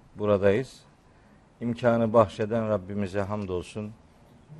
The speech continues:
Cenab-ı Hak söyleyeceklerimizi hakikatten ayırmasın.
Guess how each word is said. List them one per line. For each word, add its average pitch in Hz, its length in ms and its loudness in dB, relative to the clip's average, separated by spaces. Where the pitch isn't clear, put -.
Cenab-ı 113 340 8
Hak 113 320 8
söyleyeceklerimizi 107 1400 -2
hakikatten 104 680 0
ayırmasın. 104 760 0